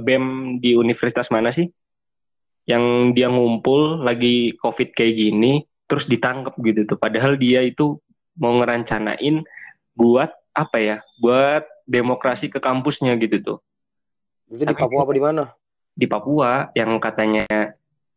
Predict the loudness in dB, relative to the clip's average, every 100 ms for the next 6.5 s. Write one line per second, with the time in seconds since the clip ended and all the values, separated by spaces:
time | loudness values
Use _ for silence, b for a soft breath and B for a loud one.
0 | -8 -6 0 0 2 0 0 0 0 -2
1 | -6 -8 -8 -6 -2 2 2 0 -6 _
2 | _ _ _ _ _ _ -10 -6 -2 0
3 | 0 0 0 -6 _ _ _ _ _ _
4 | _ _ -2 2 2 2 2 4 4 0
5 | -2 0 2 0 0 B B B B -2
6 | -2 -2 -6 -4 -6